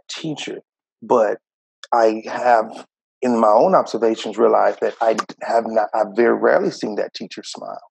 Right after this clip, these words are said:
So now it becomes my mission to see, can I add value to our culture by simply getting someone to smile?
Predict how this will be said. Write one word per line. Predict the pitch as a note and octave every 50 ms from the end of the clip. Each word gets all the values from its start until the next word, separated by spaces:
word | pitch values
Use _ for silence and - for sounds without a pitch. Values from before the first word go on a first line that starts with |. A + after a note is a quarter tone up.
| _ _ _ _ _ _ _ _ _ _ _ _ _ _ _ _ _ _ _ _ _ _ _ _ _ -
So | - - D#3 C3+ B2 B2+ B2
now | A#2+ A#2 B2 B2 A#2+ A#2+ A#2+
it | A#2 A#2+
becomes | A#2 - B2 A2+ G#2+ G#2+
my | G#2+ G#2+ A2+ G#2+ A#2+ B2
mission | A#2 A#2+ A#2 A2+ - - A#2+ A2+ G#2+
to | - A#2
see, | G#2+ - - C3 A#2 G#2+ - _ -
can | - B2+ A2+ A2+
I | G#2+ -
add | A#2 A#2 A2+ G#2+ - G2+ G2+
value | A2+ G#2+ G#2+ A2 A2 A2+ A2+ A2+ G#2 -
to | - A#2
our | G2+ G2+ G2+ - -
culture | - D3+ E3 D3+ - - - A2+ - _ _ _ _ _ _ -
by | - A#2 A2
simply | - - - - D#3 C3 - C3 B2 A#2
getting | A2+ B2 A#2 A2+ A2+ A2+
someone | - - A#2+ A2+ G#2+ G#2+ G#2 G#2
to | - G#2
smile? | - - A#2+ A2+ G#2+ G2 F#2+ F2+ - -